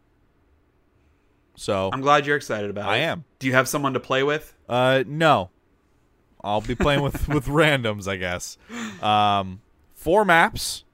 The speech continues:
Speaker 1: each have their own s-, type of mission. Um, not much else is known about it, though.
Speaker 2: Yeah.
Speaker 1: So who knows? Um,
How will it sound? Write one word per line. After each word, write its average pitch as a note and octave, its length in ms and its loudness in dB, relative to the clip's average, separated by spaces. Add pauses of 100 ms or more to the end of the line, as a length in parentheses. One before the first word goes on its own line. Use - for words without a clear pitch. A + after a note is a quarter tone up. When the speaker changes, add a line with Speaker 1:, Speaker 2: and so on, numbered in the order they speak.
(120)
Speaker 1:
each B2+ 200 -6
have B2+ 120 0
their A#2 160 2
own B2 120 -2
s-, - 120 -10
type B2+ 240 -2
of C3 100 -4
mission. F3 440 -2 (680)
Um, F#2+ 580 -6
not C3+ 200 0
much D#3 220 -2
else D#3 220 -2
is B2+ 160 -10
known C3 280 -2
about F2 300 -2
it, - 100 -10 (400)
though. E2+ 340 -6 (1000)
Speaker 2:
Yeah. G#2+ 200 0
Speaker 1:
So F2+ 240 -4
who A2+ 120 -6
knows? G#2 560 -4 (360)
Um, E2+ 640 -6